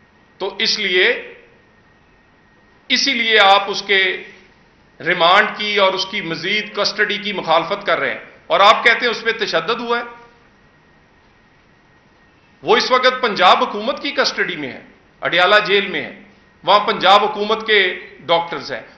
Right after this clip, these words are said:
वहां पंजाब हुकूमत की वो जेल है। अगर उस पर तशद्दुद हुआ है तो मेडिकल आप करवा सकते हैं। अड़तालीस घंटे से ज्यादा गुजर गए हैं, किसी को ये तौफीक नहीं हुई।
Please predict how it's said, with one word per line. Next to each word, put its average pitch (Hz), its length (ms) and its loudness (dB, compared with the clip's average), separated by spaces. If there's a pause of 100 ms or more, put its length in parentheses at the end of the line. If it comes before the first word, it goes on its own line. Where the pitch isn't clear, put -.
(120)
वहां 185 140 4
पंजाब 202 460 2
हुकूमत 208 460 -4
की 226 80 -8
वो 208 120 -2
जेल 180 320 -2
है। 127 280 -4 (800)
अगर 190 280 2
उस 185 140 -6
पर 208 180 -2
तशद्दुद 165 440 -2
हुआ 160 260 2
है 233 60 6
तो 190 420 -2
मेडिकल 147 800 -6 (520)
आप 143 260 2
करवा 175 240 2
सकते 262 300 -2
हैं। 254 400 -6 (1800)
अड़तालीस 190 540 4
घंटे 175 380 0
से 240 180 -2
ज्यादा 185 280 4
गुजर 214 300 0
गए 240 160 4
हैं, 247 160 4
किसी 240 260 -4
को 254 160 -4
ये 220 380 4 (380)
तौफीक 226 400 -2
नहीं 269 160 -4
हुई। 254 400 -4